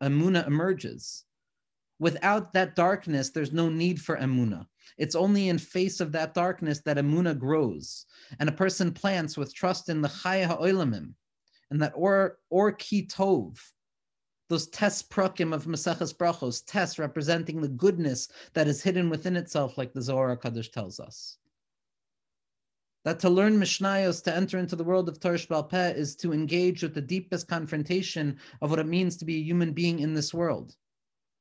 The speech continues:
Rav Tzadok says that the reason Shas starts off with the question of nighttime is because Shas is nighttime. Shas is representation of nighttime in the human mind. It's that place of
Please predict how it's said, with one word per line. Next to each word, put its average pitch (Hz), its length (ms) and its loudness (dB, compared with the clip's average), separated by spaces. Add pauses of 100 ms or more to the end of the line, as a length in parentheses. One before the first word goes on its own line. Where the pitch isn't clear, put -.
(180)
Rav 147 120 -6
Tzadok 196 340 2
says 190 340 4
that 160 200 0
the 165 100 0
reason 190 440 0
Shas 180 380 -2
starts - 400 0
off 175 300 2
with 160 120 -4
the 175 60 -8
question 175 380 -2
of 143 140 -4
nighttime 147 640 0 (240)
is 156 120 -2
because 170 300 0
Shas 175 480 0
is 214 340 4
nighttime. 117 640 -4 (920)
Shas 202 440 0
is 170 240 0
representation 180 1080 0
of 175 180 0
nighttime 180 580 -2
in 156 80 -4
the 160 80 -2
human 170 280 0
mind. 131 460 -4 (760)
It's 190 180 0
that 175 240 0
place 220 340 0
of 151 360 0